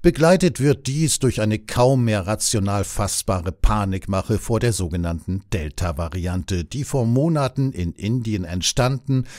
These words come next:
sich in Großbritannien noch einmal weiterentwickelt und über britische Touristen nun auch nach Portugal verbreitet hat.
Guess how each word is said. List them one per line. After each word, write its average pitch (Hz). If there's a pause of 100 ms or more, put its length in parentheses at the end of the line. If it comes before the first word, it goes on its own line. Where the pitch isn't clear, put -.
sich 90
in 78
Großbritannien 113
noch 85
einmal 80
weiterentwickelt 104 (300)
und 175
über 113
britische 127
Touristen 107
nun 101
auch 92
nach 107
Portugal 87
verbreitet -
hat. -